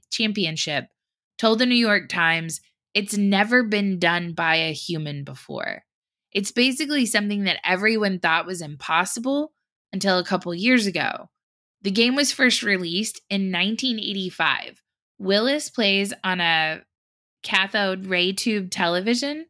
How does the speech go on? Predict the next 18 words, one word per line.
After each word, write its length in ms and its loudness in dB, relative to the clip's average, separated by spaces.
so, 220 -2
like, 320 -2
a 20 -18
tube 340 2
T 200 0
V, 220 0
like 200 0
an 180 -4
old 440 0
school 340 -2
T 280 -6
V, 360 -6
practicing 580 0
roughly 480 0
twenty 880 0
hours 720 4
a 100 4
week. 720 -2